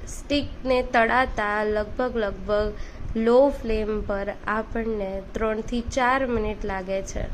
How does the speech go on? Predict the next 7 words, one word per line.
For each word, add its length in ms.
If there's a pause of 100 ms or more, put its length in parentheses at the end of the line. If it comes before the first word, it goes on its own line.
(3000)
આપણે 360
જોઈ 280
શકીએ 460
છીએ 240
કે 200
બરાબર 540
રીતે 340